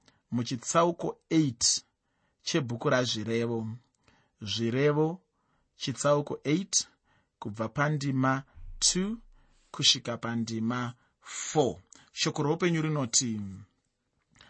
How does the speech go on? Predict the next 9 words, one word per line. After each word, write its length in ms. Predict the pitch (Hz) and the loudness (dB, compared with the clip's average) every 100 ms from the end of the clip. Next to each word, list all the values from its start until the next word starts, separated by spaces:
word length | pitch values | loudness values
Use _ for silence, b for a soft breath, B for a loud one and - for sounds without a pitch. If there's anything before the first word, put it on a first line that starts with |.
| b b b - | b b b 4
"Pamusoro 760 | 165 175 165 - 220 233 226 | 6 6 4 6 8 8 8
pemitunhu, 1040 | 220 220 208 185 - 185 156 117 120 139 147 _ _ _ _ _ _ _ _ _ | 6 2 0 0 0 2 2 2 0 -2 -8 _ _ _ _ _ _ _ _ _
panzira, 960 | 165 147 131 117 110 127 127 117 104 110 _ _ _ _ _ | 2 4 4 2 0 -2 0 -2 -4 -10 _ _ _ _ _
pamharadzano 920 | - 135 127 117 113 113 117 117 123 | -4 0 2 2 0 0 -2 0 0
dzenzira, 800 | 117 117 113 107 139 147 120 107 113 _ _ _ _ _ - | -2 0 0 2 2 2 0 -4 -12 _ _ _ _ _ -6
ndipo 280 | 120 233 208 | 0 2 2
paumire, 880 | 175 151 165 170 151 139 131 127 139 _ _ _ _ _ _ | 4 4 4 4 2 2 0 -4 -8 _ _ _ _ _ _
parutivi 880 | 175 170 180 160 - 180 170 160 156 | 4 6 6 4 2 2 2 2 0
rwamasuo, 960 | 123 151 190 175 - 180 165 139 117 | 2 2 4 4 2 2 2 0 -4